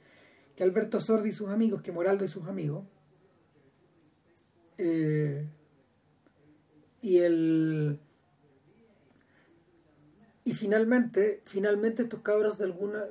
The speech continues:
eh, estos cabros terminan siendo, terminan siendo asediados, terminan siendo presa por un lado del crimen y de la mafia, pero por otro de una, del, de,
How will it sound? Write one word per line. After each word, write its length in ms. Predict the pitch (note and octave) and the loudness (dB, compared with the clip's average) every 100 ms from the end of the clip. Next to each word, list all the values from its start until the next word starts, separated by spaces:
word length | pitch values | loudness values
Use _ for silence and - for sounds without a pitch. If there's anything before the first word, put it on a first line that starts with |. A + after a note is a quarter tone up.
| A3+ | -4
eh, 180 | G#3 G3+ F#3 G3 | -4 -4 -12 -12
estos 220 | D3+ G3+ | -10 -6
cabros 260 | G#3 A3 A3 | -2 -2 -2
terminan 380 | G3 G#3 G#3+ | -4 -2 -4
siendo, 500 | F#3+ G#3+ G#3+ G#3+ G#3 - - - _ - _ _ - _ | -4 -4 0 -2 -2 -6 -20 -20 _ -20 _ _ -20 _
terminan 360 | - F#3+ A3+ A3+ | -2 2 2 2
siendo 380 | A3+ A3+ A3+ A3+ | 2 2 4 2
asediados, 720 | D#3 F#3+ E3 G3+ B3 C4+ C4+ | 4 2 6 6 6 6 6
terminan 320 | G#3 G3+ A3 | 4 -2 -4
siendo 320 | G#3 A3 G3 | -6 -4 -2
presa 300 | F3+ G#3+ A3+ | 0 0 0
por 140 | A#3 A#3+ | -2 0
un 160 | A#3+ | 2
lado 340 | C4+ F#3+ G3+ C4+ _ _ _ _ _ _ _ _ _ _ _ _ _ _ _ _ _ _ _ _ _ _ | 2 2 -2 -6 _ _ _ _ _ _ _ _ _ _ _ _ _ _ _ _ _ _ _ _ _ _
del 340 | F3 C4 E4 | 0 2 2
crimen 360 | - D#4+ D#4+ G#3+ | 4 6 6 4
y 80 | G#3+ | 2
de 100 | G3+ | 0
la 120 | G3+ | 2
mafia, 480 | C4+ C4 - A3+ C#4+ - - - - _ _ - | 2 0 -2 -4 -6 -12 -20 -20 -20 _ _ 2
pero 220 | E3+ F#3 | 8 8
por 160 | F#3+ A#3 | 8 8
otro 440 | G#3 F#3+ D4 - _ _ _ - | 6 4 0 -4 _ _ _ -2
de 140 | F#3+ | 2
una, 880 | G3+ G#3 G#3+ G#3 G3 F#3+ F3+ F3 D#3+ - - - - - - - _ - - _ C#4+ | 2 2 0 0 0 -2 -2 -4 -8 -16 -20 -20 -20 -20 -20 -20 _ -20 -20 _ -14
del, 480 | G3+ F#3 F#3 F#3 | 2 4 4 0
de, 800 | E3 F3 F3 E3+ E3 E3 B3+ F#4+ | 0 2 4 2 0 -2 -2 -6